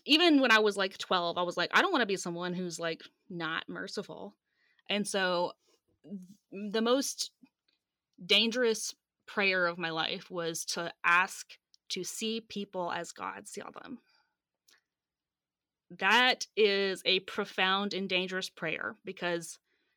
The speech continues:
you will have everything taken awa-, you, you will have all kinds of systems taken away from you. Um, and it has been the, the best thing that's ever happened to me.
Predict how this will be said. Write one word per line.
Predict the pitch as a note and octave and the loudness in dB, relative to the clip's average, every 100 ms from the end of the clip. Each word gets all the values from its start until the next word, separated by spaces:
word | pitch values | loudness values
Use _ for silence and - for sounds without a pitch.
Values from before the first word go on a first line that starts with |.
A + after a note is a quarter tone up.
| _ _ _ - | _ _ _ -14
you | F3+ G#3+ | -6 0
will | A#3+ | 0
have | A#3+ G3 E3 D#3 - | 4 4 6 2 -4
everything | E3+ F#3 F3 E3+ D3+ D3+ E3+ - _ _ _ _ _ _ _ _ - | -10 -8 -8 -4 -2 -4 -8 -14 _ _ _ _ _ _ _ _ 0
taken | F3+ F#3 F3 | 0 0 -6
awa-, | E3+ - | -8 -10
you, | G#3 G#3 A3+ - | -8 -8 -8 -10
you | F#3+ G#3+ | -4 0
will | A3 | 2
have | G3 F3 F3+ | 4 4 2
all | F3+ | -4
kinds | F3+ F3+ E3 | -4 -8 -8
of | E3 | -10
systems | E3+ - F3 - | -10 -10 -12 -12
taken | D3+ D#3+ - | -12 -12 -12
away | - G#2+ | -12 -14
from | A#2 - | -14 -12
you. | F#2 G#3 _ _ _ _ _ | -12 -14 _ _ _ _ _
Um, | - E3 D3 G3 G#3 _ _ - | -4 -2 -2 -6 -14 _ _ -6
and | G#3+ | -4
it | G#3+ | -4
has | G#3+ | -6
been | G#3 G3 F#3+ | -2 -2 -2
the, | F3+ F#3+ F#3 F#3 _ _ _ _ _ _ _ | -4 -6 -6 -6 _ _ _ _ _ _ _
the | G#3+ | -4
best | F#3 F3+ G#3 - | 2 2 2 0
thing | C4+ | 2
that's | C#4+ D4+ | 2 2
ever | C#4+ D#4 | 2 2
happened | D4 D4 D#4 D4+ | 0 0 0 2
to | |
me. | E4 F4 | 0 0